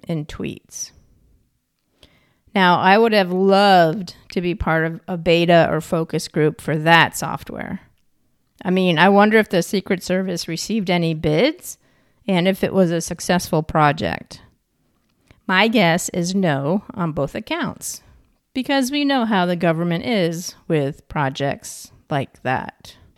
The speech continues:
And in August twenty sixteen, North Korea banned sarcasm against the government, and media reports suggest that North Korea banned sarcasm altogether.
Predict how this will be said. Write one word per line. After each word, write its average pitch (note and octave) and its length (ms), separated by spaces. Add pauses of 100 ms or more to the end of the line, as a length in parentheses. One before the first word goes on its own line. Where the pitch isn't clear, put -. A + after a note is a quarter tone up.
(200)
And G3+ 220
in G3+ 180
August A3+ 460
twenty A3 320
sixteen, G3 1040 (640)
North G#3+ 440
Korea G#3+ 420
banned F#3 580
sarcasm E3 920 (180)
against - 440
the G#3+ 60
government, D#3 580 (480)
and F3 280
media A#3 360
reports F3+ 560
suggest E3+ 580
that D#3+ 400
North F3+ 300
Korea F3 280
banned D#3+ 440
sarcasm D#3+ 720
altogether. D#3+ 720